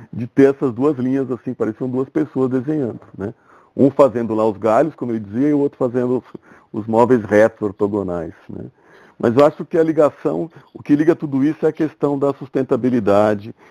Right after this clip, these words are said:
que tá super ligado à questão da, da diversidade de, de, de, de madeiras que a gente tem,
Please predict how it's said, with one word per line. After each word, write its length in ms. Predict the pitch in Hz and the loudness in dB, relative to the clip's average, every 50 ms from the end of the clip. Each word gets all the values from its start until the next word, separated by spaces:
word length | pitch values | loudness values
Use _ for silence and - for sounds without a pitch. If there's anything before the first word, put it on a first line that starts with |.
| _ _ | _ _
que 100 | _ - | _ -8
tá 200 | - - 117 113 | 0 0 0 0
super 340 | - - 139 127 - 143 127 | 2 -4 -6 2 2 2 4
ligado 380 | 117 107 110 107 107 104 - | 4 4 4 4 4 4 0
à 40 | 104 | -4
questão 440 | - 120 104 - _ - 107 107 107 | -4 -4 -6 -6 _ -2 -2 0 2
da, 160 | 104 104 98 | 2 2 2
da 160 | 98 98 98 | 2 2 0
diversidade 960 | 98 95 92 - 101 98 - - 104 87 87 98 101 107 113 120 107 104 107 | 0 -2 -2 -4 -4 -4 -4 -10 -10 0 2 4 4 6 4 2 0 -4 -8
de, 300 | 95 95 - 101 95 98 - _ _ _ _ - _ - _ | -10 -8 -8 -8 -8 -8 -10 _ _ _ _ -20 _ -18 _
de, 220 | - 92 98 98 - | -12 -8 -6 -6 -6
de, 220 | 87 95 95 92 | -4 -4 -4 -4
de 140 | 85 92 98 | -4 -4 -2
madeiras 580 | 101 104 98 90 82 98 104 110 104 107 101 - | 2 2 2 2 4 4 6 6 6 2 0 -2
que 80 | - 101 | -2 -2
a 60 | 95 | -2
gente 300 | 90 95 92 82 - _ | 0 -4 -6 -8 -10 _
tem, 340 | _ - 95 92 98 107 | _ -4 -2 -2 -4 -8